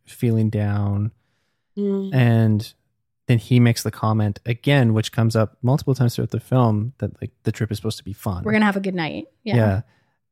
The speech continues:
Speaker 1: Um,
Speaker 2: Yeah.
Speaker 1: and then that's almost him. Like, I f-, I felt two things watching it this
Speaker 2: Mm-hmm.
Speaker 1: time in the, in this scene. He's asking the question of, "Am I,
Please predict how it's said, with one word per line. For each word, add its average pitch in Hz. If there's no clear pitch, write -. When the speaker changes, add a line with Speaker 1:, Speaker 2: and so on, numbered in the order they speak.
Speaker 1:
Um, 113
Speaker 2:
Yeah. -
Speaker 1:
and 123
then 117
that's 117
almost 120
him. 110
Like, 127
I 143
f-, -
I 131
felt 156
two 131
things 107
watching 104
it 202
this 101
Speaker 2:
Mm-hmm. -
Speaker 1:
time 104
in 104
the, 101
in 104
this 101
scene. 101
He's -
asking 110
the 107
question 104
of, 104
"Am 120
I, 110